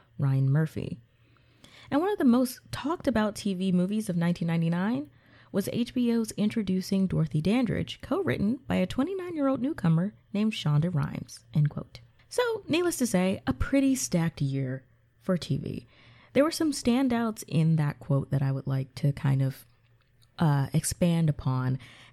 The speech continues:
as these, as kind of the, the pillars or the really, like, next class of T V pioneers, one of which being Jon Stewart and The Daily Show. And I think for a lot of people, what The Daily Show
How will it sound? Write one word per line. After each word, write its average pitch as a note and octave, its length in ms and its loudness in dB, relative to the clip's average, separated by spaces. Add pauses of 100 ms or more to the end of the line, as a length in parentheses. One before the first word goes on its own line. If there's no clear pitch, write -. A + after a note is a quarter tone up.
as C#3 600 2
these, C#3+ 580 0 (460)
as E3 180 2
kind B3+ 220 0
of G#3+ 140 -2
the, F#3 260 -2
the E3 100 0
pillars F3 720 6
or C#3+ 260 0
the C#3+ 200 0
really, D3+ 280 0
like, C#3 240 0
next C#3+ 600 0 (340)
class C3+ 680 -2 (100)
of B2+ 260 2
T - 240 -2
V B2 160 2
pioneers, A#2+ 840 -2 (320)
one F3 220 4
of D#3 160 2
which C#3+ 280 -2
being D3 540 2
Jon B2+ 260 0
Stewart D3+ 600 0
and B2+ 240 0
The C3 80 0
Daily F3 320 2
Show. - 400 -8 (560)
And F3+ 100 4
I F3+ 60 2
think C4 240 0
for C#4 120 0
a A3+ 60 2
lot D3+ 220 4
of D3 80 0
people, C#3 520 0 (440)
what F#3 260 2
The G#3 80 0
Daily D#3+ 320 2
Show C#3+ 540 0